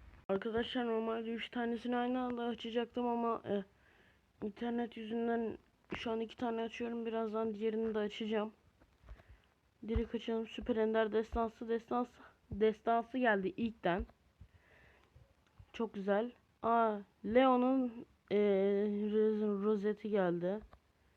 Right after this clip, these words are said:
İkincimiz Ender Destansı. Hadi bir gizemli. Neyse, ikinciden de Destansı çıktı. Bu güzel bir şey. Yüz on dört güç puanı, çok güzel. Diğerine iki maç kaldı.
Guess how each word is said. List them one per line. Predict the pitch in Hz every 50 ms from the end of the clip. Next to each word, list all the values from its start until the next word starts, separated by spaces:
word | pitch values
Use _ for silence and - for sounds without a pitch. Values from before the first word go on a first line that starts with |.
| _ _ _ _ _ _ _ _ _ _ _ _ -
İkincimiz | 202 - - 247 240 220 214 220 226 220 226 247 247 - - - - _ _ _ _ _
Ender | - 202 208 220 214 196 208 208 220 233 240 - -
Destansı. | 220 220 240 240 - - 220 220 214 208 - - 247
Hadi | 233 285 294 240 240 226
bir | 220 202
gizemli. | 208 202 214 202 190 196 196 208 214 - - - _ _ _ _ _ _ _ _ _ _ - - - - - _ _ -
Neyse, | 220 233 214 - -
ikinciden | - 196 190 - 240 240 220 208 220 208 247 254 277 269
de | 262 233 202
Destansı | 214 208 - - 196 196 196 - 185
çıktı. | - - 196 - - 185 185
Bu | 190
güzel | 180 190 190 220 220 226 214
bir | 190
şey. | - - 185 180 214 233 - _ _ _ _ _ _ _ _ - _ _ _ _ _ _ _ _ _ _ _ _ _ _ -
Yüz | - 196 190 202
on | 233 247 254 240
dört | 233 220 226 - -
güç | 202 208 196 - -
puanı, | - 190 180 175
çok | 170 - - 202 - -
güzel. | - 180 175 156 156 156 - - - - - - - - - - - - - - - - - - _ _ _ _ _ _ _ _ - - -
Diğerine | 196 214 226 233 233 247 254 254
iki | 247 - - 254
maç | 254 254 262 - -
kaldı. | - 254 254 247 240 226 220 247 247